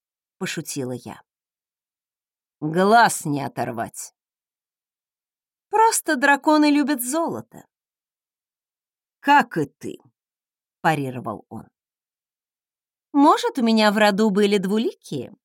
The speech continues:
развеселилась я и аккуратно застегнула длинную сережку, а потом и вторую. «У тебя драконий характер», — хмыкнул Зорн.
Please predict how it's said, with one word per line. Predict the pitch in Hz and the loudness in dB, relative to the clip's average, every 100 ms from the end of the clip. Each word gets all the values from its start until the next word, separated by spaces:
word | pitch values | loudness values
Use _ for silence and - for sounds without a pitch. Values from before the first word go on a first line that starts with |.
| _ _ _ - | _ _ _ -4
развеселилась | 226 185 180 - 160 147 135 - | -2 -2 -4 -6 -8 -8 -10 -10
я | 170 294 440 _ - 202 - | -6 -6 -8 _ -20 -20 -6
и | 294 | -2
аккуратно | 320 339 359 480 453 427 | 0 2 0 0 -2 -4
застегнула | 339 294 - 247 262 277 269 | -4 -6 -4 -2 0 0 0
длинную | 220 247 262 269 269 277 | 0 0 0 0 -2 -2
сережку, | 277 - 339 330 165 - 135 131 - 185 - | -2 -6 -6 -6 -8 -12 -14 -14 -14 -12 -6
а | 196 | -6
потом | 135 - - 247 370 _ - | -6 -6 -4 -6 -6 _ -14
и | 277 | -14
вторую. | - 117 107 - - _ _ _ _ _ _ _ _ _ _ _ _ _ _ _ _ _ _ | -12 -14 -14 -18 -20 _ _ _ _ _ _ _ _ _ _ _ _ _ _ _ _ _ _
«У | 330 | 0
тебя | 262 294 247 254 | 0 0 2 4
драконий | 202 202 208 - 226 220 214 | 4 4 2 2 0 2 0
характер», — | - 208 208 196 - - - - _ _ _ _ _ - | -2 0 0 0 -4 -12 -18 -20 _ _ _ _ _ -12
хмыкнул | - 165 147 151 139 | -4 -4 -4 -6 -8
Зорн. | 127 131 - | -10 -12 -14